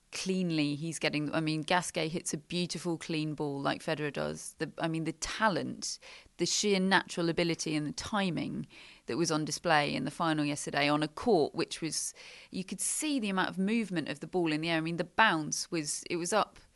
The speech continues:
rearing up around their heads half the time. I mean, to,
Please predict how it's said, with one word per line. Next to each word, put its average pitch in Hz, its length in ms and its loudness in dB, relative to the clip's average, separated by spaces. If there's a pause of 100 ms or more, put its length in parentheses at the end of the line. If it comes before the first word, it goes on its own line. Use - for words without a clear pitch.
(300)
rearing 196 440 4
up 170 140 -8
around 165 240 0
their 151 100 0
heads 208 400 -2
half - 220 -2
the - 100 -6
time. 151 340 0
I 139 60 0
mean, 170 280 -2
to, 185 120 -4